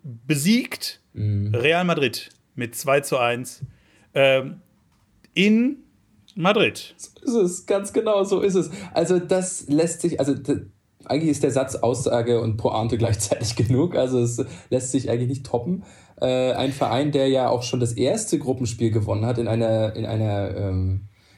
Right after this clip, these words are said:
Speaker 2: in einer Tabelle beziehungsweise Gruppe, wo man geglaubt hat, dass die werden überhaupt mal einen Punkt holen, vielleicht. Ähm, das erste Spiel haben sie auch schon gewonnen und jetzt sind sie mit sechs Punkten Tabellenführer.
Speaker 1: Und,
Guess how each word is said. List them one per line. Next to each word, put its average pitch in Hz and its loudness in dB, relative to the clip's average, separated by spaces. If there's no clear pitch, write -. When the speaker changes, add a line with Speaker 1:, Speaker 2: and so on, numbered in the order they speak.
Speaker 2:
in - -6
einer 98 -2
Tabelle 120 2
beziehungsweise 110 -2
Gruppe, 120 -2
wo 113 -2
man 107 0
geglaubt 101 -4
hat, 95 -4
dass 92 -6
die 95 -8
werden 92 -4
überhaupt 92 -2
mal 90 -4
einen 90 -10
Punkt - -6
holen, 226 -4
vielleicht. 117 -6
Ähm, 117 0
das 113 -2
erste 117 -2
Spiel - -4
haben 110 0
sie 104 0
auch 101 0
schon 120 -6
gewonnen 117 0
und 104 -2
jetzt 104 -4
sind 123 -2
sie 131 -6
mit 120 2
sechs - -2
Punkten 143 -4
Tabellenführer. 151 -4
Speaker 1:
Und, 208 4